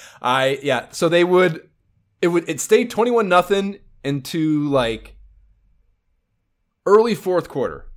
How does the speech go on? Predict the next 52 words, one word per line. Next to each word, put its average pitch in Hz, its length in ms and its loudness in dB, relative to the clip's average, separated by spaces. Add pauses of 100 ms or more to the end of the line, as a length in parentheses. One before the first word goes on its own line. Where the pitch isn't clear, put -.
(100)
And 127 160 -8
I 143 120 2
just, 139 120 -4
like, 131 200 -2
I 147 80 0
had 151 120 0
some 131 160 -10
turnovers. 226 1160 4 (420)
I, 123 60 -2
like, 127 140 0
I 123 60 2
had 120 120 -2
two 202 120 -4
bu-, 147 220 -8
com-, 147 240 -12
two - 260 -10
complete, - 580 -12 (480)
I 131 180 -6 (260)
bullshit, - 480 -2 (260)
probably 269 220 4
got 214 120 6
a 185 40 2
little 202 160 6
cowboy 160 420 4
for 156 120 -8
the 120 100 -2
one, 104 400 -8 (340)
but 131 380 0
I 139 80 -2
had 131 160 -4
two 247 160 0
interceptions 131 840 -2 (420)
that 107 120 -10
fucked - 340 -4
me. 95 280 -14 (720)
I - 60 -16
was 117 100 -8
able 156 160 -2
to 160 60 -2
keep 139 160 -12
the 123 60 -16
defense 123 400 -4
up 123 160 -2
and 107 120 -10
not, 113 240 -8
not 113 280 -10
bent, 104 240 -8
not 110 220 -10
break 101 280 -10
though, 92 200 -10
and 95 100 -14
not, 104 260 -12